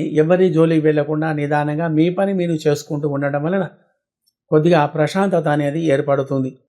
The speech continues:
అపవాదులు ఎక్కువగా ఉండటం వలన ఎదురయ్యేటువంటి యొక్క గ్రహస్థితి కలదు కాబట్టి మరియు కంప్యూటర్, ఎలక్ట్రికల్, ఫోటోగ్రఫీ, ఎడిటింగ్,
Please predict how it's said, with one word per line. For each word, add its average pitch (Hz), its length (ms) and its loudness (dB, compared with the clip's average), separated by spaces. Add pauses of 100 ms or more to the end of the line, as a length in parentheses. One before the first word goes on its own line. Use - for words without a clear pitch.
అపవాదులు 202 600 4
ఎక్కువగా 156 420 2 (140)
ఉండటం 147 340 -2
వలన 156 220 0 (520)
ఎదురయ్యేటువంటి 180 800 2
యొక్క 156 200 2 (160)
గ్రహస్థితి 147 440 -2
కలదు 143 320 -4
కాబట్టి 151 400 0 (540)
మరియు 160 320 4
కంప్యూటర్, 180 580 2 (120)
ఎలక్ట్రికల్, 151 580 0
ఫోటోగ్రఫీ, 147 680 -2
ఎడిటింగ్, 143 420 -4